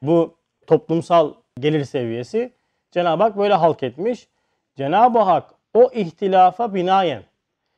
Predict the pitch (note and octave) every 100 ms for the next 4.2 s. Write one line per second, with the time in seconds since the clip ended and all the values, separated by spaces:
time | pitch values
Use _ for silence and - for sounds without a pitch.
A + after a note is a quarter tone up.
0 | _ - B2+ F3 G#3 G3+ G#3+ G#3 G#3 B3+
1 | D4 - _ _ _ _ - G#3 A3+ A3
2 | G#3+ G#3+ A3+ C4 B3 F3 F3+ - G3 G3
3 | G3 G3 E3+ G#3 B3+ G#3+ F#3+ F#3+ D#3+ D3+
4 | G#2+ F#2